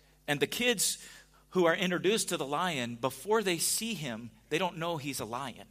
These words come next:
They don't get that part yet. So there's this great quote where Susan, one of the girls, she says, "Aslan's a lion?"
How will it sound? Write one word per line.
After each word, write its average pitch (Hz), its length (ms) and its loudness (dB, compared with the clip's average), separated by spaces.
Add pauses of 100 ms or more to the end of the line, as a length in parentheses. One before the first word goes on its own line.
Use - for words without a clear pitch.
(380)
They 131 60 0
don't 139 200 -4
get 156 200 -4
that - 180 -4
part 101 260 -6
yet. 92 180 -10 (640)
So 147 160 0
there's 143 160 2
this 143 140 -2
great 180 300 -2
quote 151 360 0
where 123 140 -2
Susan, 139 500 -2
one 123 100 -4
of 123 60 -6
the 120 80 -4
girls, 123 420 -4 (480)
she - 160 -4
says, 135 400 0 (540)
"Aslan's 151 420 -4
a 131 60 -6
lion?" 131 420 -8